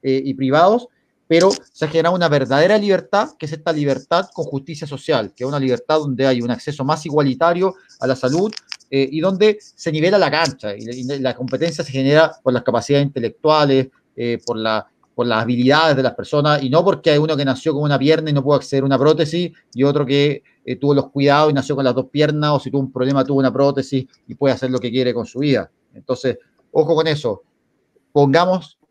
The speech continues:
la, un seguro único nos puede ayudar a avanzar en que haya más libertad,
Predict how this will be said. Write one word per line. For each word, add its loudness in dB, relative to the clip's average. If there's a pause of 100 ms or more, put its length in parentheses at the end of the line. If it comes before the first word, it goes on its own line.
(100)
la, -6 (260)
un -10
seguro 0
único -2
nos -4
puede 2
ayudar 2 (280)
a -8
avanzar -4
en -4
que -4
haya 2
más -2
libertad, -4